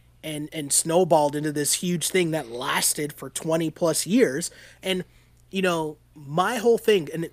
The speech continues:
you know what's so funny? I had this conversation, we had this conversation maybe a couple months ago, and I, I'd love to rehash it with a, a couple of my boys.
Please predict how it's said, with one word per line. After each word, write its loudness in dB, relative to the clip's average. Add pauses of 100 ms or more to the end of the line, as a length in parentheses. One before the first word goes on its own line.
(120)
you -4
know -2
what's -4
so 2
funny? -4
I -8
had -4
this 0
conversation, -2
we -8
had -4
this -4
conversation -6 (420)
maybe -6
a -4
couple -2
months -2
ago, -10 (380)
and -8
I, -4
I'd -8
love 0
to 0
rehash -6
it -12
with -14
a, -14
a -14
couple -4
of -2
my -8
boys. 4